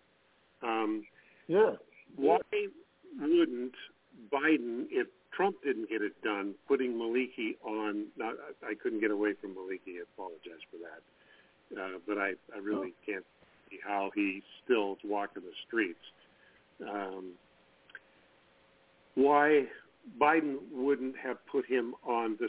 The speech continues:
Speaker 1: sanction list, um, if he knows, uh, and I'll,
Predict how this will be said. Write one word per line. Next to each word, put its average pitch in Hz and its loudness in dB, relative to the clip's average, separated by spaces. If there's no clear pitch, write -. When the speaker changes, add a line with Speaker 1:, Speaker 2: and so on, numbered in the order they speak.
Speaker 1:
sanction 107 0
list, - -12
um, 101 -6
if 107 2
he - -2
knows, 123 4
uh, 104 -14
and 107 -4
I'll, 110 -6